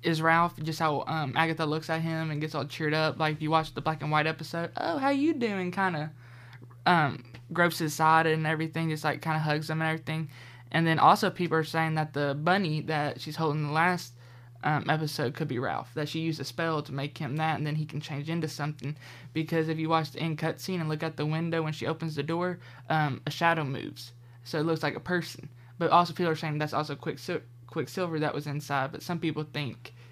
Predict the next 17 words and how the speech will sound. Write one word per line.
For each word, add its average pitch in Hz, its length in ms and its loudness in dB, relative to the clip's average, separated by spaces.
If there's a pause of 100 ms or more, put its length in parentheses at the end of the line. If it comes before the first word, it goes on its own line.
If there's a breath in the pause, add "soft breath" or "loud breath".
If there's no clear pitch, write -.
it 156 180 2
was, 127 380 -4 (400 soft breath)
um, 135 380 -2 (440 soft breath)
it 156 180 4
was, 117 380 -2 (100)
um, 92 440 -8 (340)
Ralph. 170 420 8
But 160 420 4 (300 soft breath)
who 180 100 2
do 180 60 4
you 175 120 4
think 156 160 0
Ralph 147 180 4
is? 143 140 0
Do 160 60 -2
you 160 60 -2
think 156 300 -2